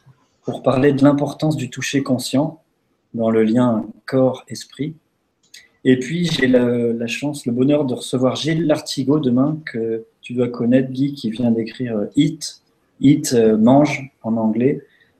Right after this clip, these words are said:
qui dénonce toutes les, toutes les choses de la malbouffe. On va, on va aussi prendre deux heures demain, euh, samedi treize juin à vingt heures pour parler avec Gilles de, de tout ce qui va pas et de, le sujet, c'est ombre et lumière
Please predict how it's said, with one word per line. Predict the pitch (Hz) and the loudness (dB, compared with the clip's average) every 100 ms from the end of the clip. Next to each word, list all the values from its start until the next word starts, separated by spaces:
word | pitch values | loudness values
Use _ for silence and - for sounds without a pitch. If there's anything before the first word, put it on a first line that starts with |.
| _ | _
qui | - 143 | 0 2
dénonce | 123 123 131 147 - | 4 6 6 4 -2
toutes | 151 - - | -10 -10 -6
les, | 120 113 104 104 104 - _ _ - | -4 -2 -2 -6 -10 -16 _ _ -8
toutes | 156 156 | -6 -2
les | 123 | -2
choses | 120 131 | -2 -2
de | 117 | 0
la | 107 | 2
malbouffe. | 107 104 113 135 - | 2 0 -2 -2 -4
On | 107 | -4
va, | 104 104 - _ - | -4 -4 -8 _ -6
on | 117 | -2
va | 120 | -2
aussi | 117 127 | -2 -4
prendre | - 135 127 | 0 4 6
deux | 127 123 | 6 4
heures | 135 147 139 | 4 4 2
demain, | 131 131 135 123 113 | 4 6 6 4 0
euh, | 107 - - - | -4 -10 -20 -20
samedi | - 120 127 143 | -6 -2 -2 -4
treize | - 120 | -4 -4
juin | - 135 127 | 0 2 2
à | |
vingt | 117 131 135 | 2 2 2
heures | 139 139 | -2 -4
pour | - 117 | -12 -12
parler | - 117 127 123 | -6 -2 0 0
avec | 107 110 | 0 -4
Gilles | 110 135 131 | -2 0 0
de, | 107 107 _ _ - - - _ | -2 -6 _ _ -20 -20 -20 _
de | 127 | 0
tout | 127 160 | 0 -4
ce | - | -6
qui | - 143 131 120 113 | -2 2 4 4 2
va | 120 | 0
pas | 117 147 139 | 0 0 2
et | 113 | 0
de, | 113 107 104 - _ - | -2 -4 -6 -10 _ -2
le | 123 | -2
sujet, | - 127 135 | 0 2 2
c'est | 147 120 110 - | 2 -2 -4 2
ombre | 147 156 156 | 4 4 0
et | 123 | 0
lumière | 123 120 120 123 147 151 | 2 2 2 0 -2 -6